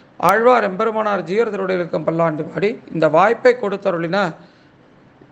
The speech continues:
அஹ், அஹ், ஆரணக்கனின் பாதமேஸ்வரன் குழுமத்தாரனுடைய திருவடிகளுக்கும் பல்லாண்டு பாடி, அங்கு வர்த்திக்கிற ஸ்ரீ வைஷ்ணவர்களுடைய திருவடிகளுக்கும் பல்லாண்டு பாடி அமைகிறேன். ஆ, குறைகள் மலிந்திருக்கும் அடியேனை க்ஷமித்துள்ள வேடமாக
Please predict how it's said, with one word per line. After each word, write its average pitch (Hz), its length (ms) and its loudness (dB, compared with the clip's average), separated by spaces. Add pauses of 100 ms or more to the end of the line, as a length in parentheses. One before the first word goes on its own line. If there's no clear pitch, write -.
(140)
அஹ், 156 360 4
அஹ், 143 760 0
ஆரணக்கனின் 220 680 0
பாதமேஸ்வரன் 196 680 0
குழுமத்தாரனுடைய 180 840 0
திருவடிகளுக்கும் 190 600 -2
பல்லாண்டு 160 400 0
பாடி, 160 320 0 (540)
அங்கு 190 460 2
வர்த்திக்கிற 226 480 0
ஸ்ரீ 208 180 -2
வைஷ்ணவர்களுடைய 208 720 0
திருவடிகளுக்கும் 185 640 -2
பல்லாண்டு 175 380 0
பாடி 165 200 0
அமைகிறேன். 160 480 -4 (500)
ஆ, 160 260 2 (120)
குறைகள் 254 380 4
மலிந்திருக்கும் 202 640 -4 (460)
அடியேனை 185 540 0 (360)
க்ஷமித்துள்ள 254 480 4
வேடமாக 175 440 -2